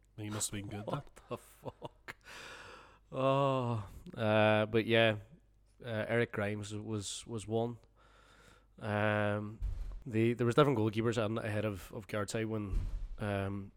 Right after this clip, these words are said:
Speaker 2: Jared was number one. So
Speaker 1: That's
Speaker 2: I don't think
Speaker 1: Nathan
Speaker 2: he does.
Speaker 1: Gartside trying to get into us now.
Speaker 2: <laughs>
Speaker 1: Punch our heads in.
Speaker 2: Can't blame him. Like, he's, Jesus.
Speaker 1: No, look, he, he has, he's had good games,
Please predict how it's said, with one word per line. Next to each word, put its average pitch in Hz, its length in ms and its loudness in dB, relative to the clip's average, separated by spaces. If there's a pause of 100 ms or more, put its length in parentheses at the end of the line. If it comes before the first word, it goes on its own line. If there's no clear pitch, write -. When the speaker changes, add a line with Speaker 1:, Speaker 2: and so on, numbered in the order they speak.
(120)
Speaker 2:
Jared 104 240 -4
was 107 80 -4
number 101 180 -4
one. 98 200 -6 (120)
So 101 280 -8 (100)
Speaker 1:
That's 110 140 -6
Speaker 2:
I - 80 -4
don't 123 120 2
think - 40 -12 (100)
Speaker 1:
Nathan 95 60 -6
Speaker 2:
he 101 40 -2
does. 101 140 -4
Speaker 1:
Gartside 101 280 -4
trying 104 180 -6
to 104 80 -8
get 104 140 -6
into 104 300 -6
us - 180 -6
now. 104 240 -10 (280)
Speaker 2:
<laughs> - 960 -4
Speaker 1:
Punch - 440 4
our 107 60 -2
heads 104 320 -4
in. 123 120 -6 (1000)
Speaker 2:
Can't 165 200 -2
blame 98 220 -6
him. 117 140 -2
Like, 120 140 2 (240)
he's, - 400 -6 (120)
Jesus. 147 320 -2
Speaker 1:
No, 214 320 10
look, 175 260 4
he, 170 340 4
he 156 160 4
has, 165 320 10
he's 147 240 2
had 151 260 6
good 127 220 4
games, 156 560 4